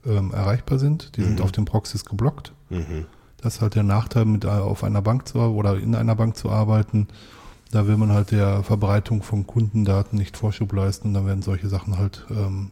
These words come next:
Speaker 1: direkt geblockt. Und deswegen hab ich auch tatsächlich noch keine Lösung für dieses Problem.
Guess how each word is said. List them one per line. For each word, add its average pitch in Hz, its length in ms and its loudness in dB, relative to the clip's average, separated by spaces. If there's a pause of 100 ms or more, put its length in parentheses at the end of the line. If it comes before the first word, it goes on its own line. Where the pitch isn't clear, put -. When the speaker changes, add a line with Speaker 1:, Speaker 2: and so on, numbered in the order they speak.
Speaker 1:
direkt 101 280 -4
geblockt. 107 460 -4 (640)
Und 110 140 -2
deswegen 104 400 0
hab - 100 -4
ich - 140 -4
auch - 140 -4
tatsächlich - 480 -2
noch - 100 0
keine 107 200 2
Lösung 104 300 2
für 101 140 -6
dieses 95 240 -8
Problem. 98 500 -4